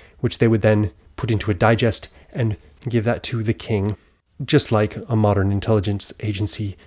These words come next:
advising a prime minister or a president. After a few hundred years of this celestial intelligence gathering,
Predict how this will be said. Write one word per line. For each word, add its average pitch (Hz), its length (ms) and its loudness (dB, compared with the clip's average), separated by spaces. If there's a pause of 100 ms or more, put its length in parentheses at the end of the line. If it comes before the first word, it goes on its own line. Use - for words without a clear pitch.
advising 101 580 4
a 98 60 0
prime 95 220 -4
minister 95 340 -4
or 104 240 -8
a 98 60 -10
president. - 480 -12 (580)
After 139 260 4
a 135 60 6
few 185 280 6
hundred 127 300 6
years 151 220 8
of 117 80 4
this 113 160 4
celestial - 800 2
intelligence 104 480 0
gathering, 110 480 -6